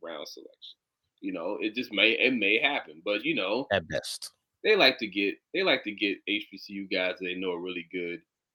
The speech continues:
Speaker 1: for cheap. That's just how it goes sometimes. It's just the way the business. I hate that it has to be that way, but, you know, they,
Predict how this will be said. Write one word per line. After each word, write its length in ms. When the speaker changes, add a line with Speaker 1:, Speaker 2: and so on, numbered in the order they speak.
Speaker 1:
for 140
cheap. 280
That's 140
just 140
how 180
it 100
goes 240
sometimes. 360
It's 100
just 140
the 60
way 160
the 80
business. 380
I 100
hate 200
that 120
it 60
has 180
to 60
be 180
that 200
way, 240
but, 200
you 80
know, 320
they, 220